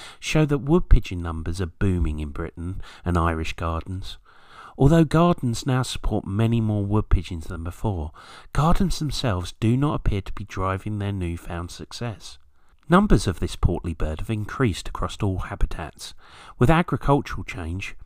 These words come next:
notably the increased production of oilseed rape, improving their survival prospects over winter. With numbers on farmland increasing, wood pigeons have spilt over into gardens and have found a happy home.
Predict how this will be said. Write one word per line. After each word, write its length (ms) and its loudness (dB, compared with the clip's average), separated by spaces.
notably 480 6
the 140 0
increased 420 -4
production 480 -4
of 60 -10
oilseed 540 0
rape, 300 -8
improving 540 6
their 100 2
survival 560 -2
prospects 580 0
over 220 -2
winter. 480 2
With 140 2
numbers 380 4
on 100 2
farmland 600 0
increasing, 720 -4
wood 200 6
pigeons 460 4
have 100 -8
spilt 500 0
over 260 -2
into 220 -2
gardens 640 -4
and 80 2
have 60 0
found 280 2
a 60 -2
happy 320 4
home. 380 -2